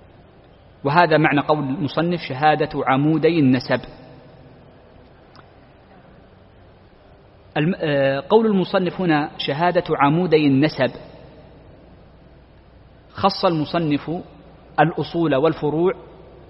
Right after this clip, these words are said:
والآباء والأبناء بأن يكونوا من نسب، وبناء على ذلك فلو كان الأب أبا لابنه من رضاع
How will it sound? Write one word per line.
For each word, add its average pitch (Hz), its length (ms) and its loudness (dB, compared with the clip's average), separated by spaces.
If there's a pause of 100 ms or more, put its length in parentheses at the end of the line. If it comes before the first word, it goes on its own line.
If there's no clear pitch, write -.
(280)
والآباء 143 640 2
والأبناء 160 520 0
بأن 165 260 -4
يكونوا 165 440 0
من 151 160 4
نسب، 131 360 -2 (1040)
وبناء 147 440 2
على 135 320 0
ذلك 120 300 -8 (880)
فلو 165 260 0
كان 165 340 2
الأب 165 560 -2 (540)
أبا 147 200 2
لابنه 151 680 -2
من 160 100 2
رضاع 139 460 2